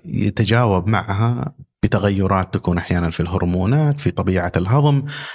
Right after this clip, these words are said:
أيضًا حتى تكون في تغيرات تتعلق بالخلية والدي إن إيه. ما أبغى أدخل في الموضوع بشكل كبير عشان،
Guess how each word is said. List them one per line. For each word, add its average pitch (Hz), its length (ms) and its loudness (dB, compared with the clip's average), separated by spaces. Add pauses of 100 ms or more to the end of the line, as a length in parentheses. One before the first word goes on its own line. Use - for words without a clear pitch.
(200)
أيضًا 117 260 2
حتى 110 280 -2
تكون 110 220 0
في 107 140 -2
تغيرات 98 720 -2
تتعلق 98 500 0
بالخلية 90 1040 0
والدي 92 380 0
إن 95 100 0
إيه. 123 360 -2
ما 98 100 4
أبغى 92 160 2
أدخل 95 220 0
في - 80 -2
الموضوع 95 300 4
بشكل 90 320 0
كبير 101 240 0
عشان، 87 520 -2